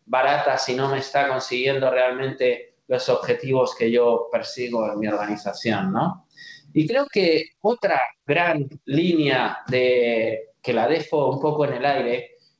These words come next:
es que creo que nos equivocamos en ciex cuando decimos que la experiencia de cliente tiene que tener un departamento. Y vamos a ver, eh, no necesariamente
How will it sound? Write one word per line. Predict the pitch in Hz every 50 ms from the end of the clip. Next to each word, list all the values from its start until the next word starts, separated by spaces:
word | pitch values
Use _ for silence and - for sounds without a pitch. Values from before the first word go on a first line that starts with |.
| _ -
es | - 202 196
que | - 254 233
creo | 233 233 247 247 233
que | 220 214
nos | 208 190 - -
equivocamos | 165 147 151 156 151 151 147 151 214 240 240 233 202 160 151 -
en | 156 143 135
ciex | - - 156 160 156 151 151 151 151
cuando | - - 143 135 135 131 135
decimos | 131 123 127 - 175 185 185 190 190 185 - - - - _ _ _ _ _ _ _
que | - 147 143
la | 143 143 -
experiencia | - - 143 147 165 180 175 - 196 190
de | 180 170 165
cliente | - 156 151 156 156 160 160 160 160
tiene | - 156 151 151 151 139
que | 139
tener | 139 135 131 139 139
un | 139 143 139
departamento. | 135 127 - 131 123 120 120 117 120 123 117 107 98 90 92 92 - - _ _ _ _ _ _ _ _ -
Y | - 147 160 170 156 156 160 165 - 202 202 -
vamos | 139 185 220 240 226 -
a | 175 175
ver, | 170 151 - - - - - - -
eh, | 104 131 123 117 - - - - - - _ _ _ -
no | 156 175 233 294 320
necesariamente | 311 311 - - 190 156 - - 190 190 175 170 151 147 170 196 190 170 147 165 147 170 220 - - - - _